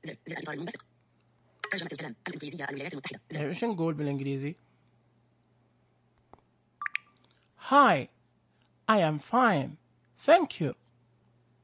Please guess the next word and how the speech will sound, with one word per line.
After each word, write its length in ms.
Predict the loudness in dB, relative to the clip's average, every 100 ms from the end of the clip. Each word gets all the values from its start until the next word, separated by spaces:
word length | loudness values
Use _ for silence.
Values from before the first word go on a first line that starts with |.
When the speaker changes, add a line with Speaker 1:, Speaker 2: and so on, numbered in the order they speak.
| _ _ _ _ _ -14 -14 -18 _ _ _ _ _ _ _ _ _ _ _ _ _ _ _
Speaker 2:
طيب، 180 | -2 -2